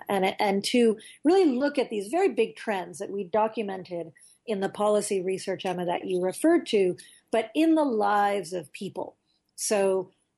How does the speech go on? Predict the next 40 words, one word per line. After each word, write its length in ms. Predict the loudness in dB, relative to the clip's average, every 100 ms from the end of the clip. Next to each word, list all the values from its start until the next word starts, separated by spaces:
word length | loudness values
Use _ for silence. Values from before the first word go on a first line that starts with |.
| -8
as 160 | -4 -4
opposed 300 | 2 2 4
to 80 |
having, 220 | 0 0 -4
you 60 |
know, 80 | -4
an 60 | 0
overwhelming 480 | 2 4 4 0
number, 560 | -6 -6 -4 -2 -4 -6
China 380 | -6 -4 0 0
raises 440 | 2 2 2 0
and 140 | -2 -2
slaughters 520 | 0 2 4 2 0 _ _ _ _
five 200 | -2 -2
hundred 240 | -2 -6 -4
million 340 | -4 -4 -4
pigs 280 | -4 -2 0
a 40 |
year, 500 | 2 2 2 0 -4 _
last 340 | 0 2 0 -2
year 100 | -2
seven 360 | 2 2 2 0
hundred 300 | 0 -4 -4
million. 460 | -4 -4 -4 -10 -16 -20 _ -2
Well, 260 | 0 0 -2
well, 200 | 0 2
what 140 | 4
does 160 | 4 2
that 220 | 0 -2
mean? 300 | -6 -8 -10
You 80 | -12
know, 120 | -14
who, 360 | -4 -2 -2 -4 -2
who 240 | 4 6 6
is 340 | 6 4 -2 _ _ _ -2
promoting 640 | 0 2 2 2 -2 -4
more 200 | -2 -2
consumption 720 | -2 -6 -4 -6 -4 -6 -6 -10 _ _
of 180 | -6 -6
pork? 380 | -2 -2 -2